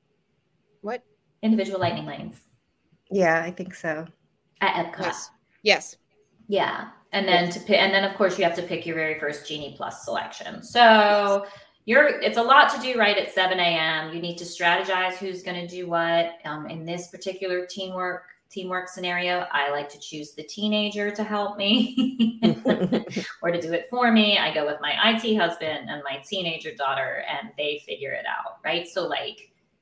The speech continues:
Speaker 2: how would you do it, Jennifer?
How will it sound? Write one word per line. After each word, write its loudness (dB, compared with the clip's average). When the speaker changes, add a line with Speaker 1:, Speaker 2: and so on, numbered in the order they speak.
Speaker 2:
how 2
would 0
you -8
do 0
it, -4
Jennifer? -12